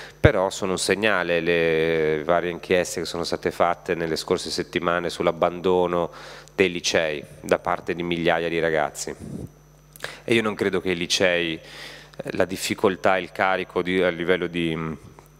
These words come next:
studio, compiti a casa sia superiore a quello di vent'anni fa o trent'anni fa, penso che sia minore. E questo produce delle conseguenze, eh,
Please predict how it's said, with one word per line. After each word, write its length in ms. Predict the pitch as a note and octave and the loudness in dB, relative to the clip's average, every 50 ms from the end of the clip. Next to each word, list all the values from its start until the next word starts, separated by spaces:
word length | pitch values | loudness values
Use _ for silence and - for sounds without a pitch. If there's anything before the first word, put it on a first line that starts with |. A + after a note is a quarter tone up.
| - - - - - - - - - - - | -20 -20 -20 -20 -20 -20 -20 -18 -18 -16 -10
studio, 640 | - - - - G#2 F#2+ F#2+ F#2+ E2+ F2+ F2+ F2 E2+ | -8 -8 -2 0 2 2 2 2 2 2 2 2 2
compiti 500 | - - G2+ F#2+ F#2+ F2+ - - - F#2+ | 2 2 0 0 0 -4 -6 -4 -2 -2
a 60 | F2 | 0
casa 420 | - - F2+ F2 F2 E2+ D#2+ E2+ | 2 2 2 2 2 0 -2 -4
sia 240 | D#2+ - - F#2 F2 | -4 -2 0 0 0
superiore 680 | E2+ - - F#2+ - G2+ F#2 F2+ F#2 F#2 F2+ F2+ F2 F2 | 0 -2 -4 -2 0 0 2 2 2 2 4 4 2 2
a 40 | E2 | 2
quello 420 | - F#2 F2 E2+ F2 E2+ D#2+ - - - - - - - - - | 0 0 0 2 2 0 0 -2 -6 -12 -16 -16 -18 -20 -18 -10
di 260 | - F2 F2+ E2+ E2+ | -4 0 0 2 2
vent'anni 460 | D#2 F2 F2 E2+ D#2+ E2+ E2 E2+ E2+ | 2 0 -2 -2 -2 -4 -4 -4 -4
fa 240 | D#2 - E2+ D2+ D2 - - - | -2 0 0 -2 -2 -4 -10 -12
o 80 | - | -6
trent'anni 480 | - - E2+ E2+ D#2 - E2+ D#2+ D#2+ D2+ | -2 -2 -2 0 0 -2 -2 -2 -4 -8
fa, 220 | - - - - - - | -10 -8 -8 -8 -8 -6
penso 240 | - F#2 E2+ F2+ F2 | -4 -4 -2 -2 -4
che 80 | D#2+ - | -4 -2
sia 140 | - E2+ | -2 -2
minore. 560 | D#2+ D#2+ D#2 D#2 D#2 D2+ D#2 F2 F2+ - - - - - - - - - - - - - - - - - - - - - - - - - - - - - - - - - - - - - - - - - - - | -2 -2 -2 -2 -2 -2 -2 -4 -8 -14 -18 -20 -20 -20 -20 -20 -20 -20 -20 -20 -20 -20 -20 -20 -20 -20 -20 -20 -20 -20 -20 -20 -20 -18 -18 -16 -18 -18 -20 -20 -20 -20 -20 -20 -20 -20 -20 -20 -20 -14 -8 -6
E 60 | B2 | -2
questo 260 | - E3+ D3+ - E3+ | 0 0 2 2 0
produce 800 | C3+ - A2+ A2+ G2 G#2 G#2 G#2 - - - D3 C#3+ C3 - - | 0 0 0 0 0 0 0 0 2 4 4 4 2 2 -2 -2
delle 200 | - G2 G2 F#2+ | -4 -2 -2 -2
conseguenze, 760 | F2+ - F2+ - - G2+ A2 A#2 F#2 E2+ E2 - - F2 D#2+ D2 - - - - - - - - - - - - - | -2 -2 -4 -4 -2 2 4 4 2 2 0 -6 -6 -6 -6 -8 -8 -10 -10 -10 -10 -14 -18 -20 -20 -20 -20 -18 -12
eh, 360 | - - - - - G1+ G1+ | -10 -10 -8 -8 -10 -10 -12